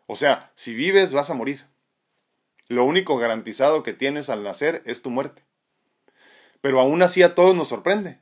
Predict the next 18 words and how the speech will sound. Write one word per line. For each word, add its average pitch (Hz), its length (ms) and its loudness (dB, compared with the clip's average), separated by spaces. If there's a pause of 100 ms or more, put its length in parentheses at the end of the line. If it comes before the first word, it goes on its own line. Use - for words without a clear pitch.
a 104 200 -6
todos 190 320 4
nos 147 180 -4
atrapa 147 440 0
por 120 160 -6
sorpresa 117 500 -6
cuando 110 180 -10
es, 101 60 -14
"Pero 139 240 2
si 127 140 -6
lo 123 100 2
acabo 202 340 -4
de 156 80 0
ver 196 140 0
muy 214 180 -6
bien 175 180 -8
<laughs> - 40 -6
ayer". 220 680 0